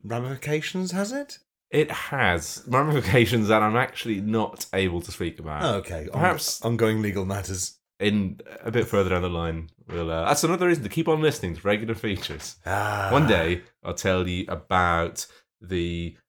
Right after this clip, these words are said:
Speaker 2: shit production editor Logan I worked with, but he's
Speaker 1: <laughs>
Speaker 2: still on the periphery of our, of our <laughs> social circles, so we will never really openly talk about how shit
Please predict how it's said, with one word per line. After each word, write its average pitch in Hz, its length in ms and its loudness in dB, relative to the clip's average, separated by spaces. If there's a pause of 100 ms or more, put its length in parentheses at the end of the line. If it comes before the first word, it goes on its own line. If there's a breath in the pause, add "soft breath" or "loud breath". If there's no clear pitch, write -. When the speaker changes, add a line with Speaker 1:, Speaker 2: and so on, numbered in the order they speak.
(180)
Speaker 2:
shit - 520 -2
production 127 440 -2
editor 95 360 2
Logan 101 340 2
I 85 160 -2
worked 80 360 -6
with, 82 260 -6 (260)
but 90 160 0
he's - 380 4 (280)
Speaker 1:
<laughs> 208 240 8
Speaker 2:
still 139 420 6
on 120 100 8
the 120 80 8
periphery 120 600 4
of 90 180 2
our, 87 200 2 (320 loud breath)
of 90 180 0
our 90 220 0 (260)
<laughs> - 260 -20
social 117 540 4
circles, 92 460 -2
so 101 140 2
we 95 140 -2 (220 loud breath)
will 101 120 -2
never 98 240 4
really 90 320 0
openly 98 420 0
talk 80 300 -6
about 80 240 -4
how 82 120 -4
shit - 280 -8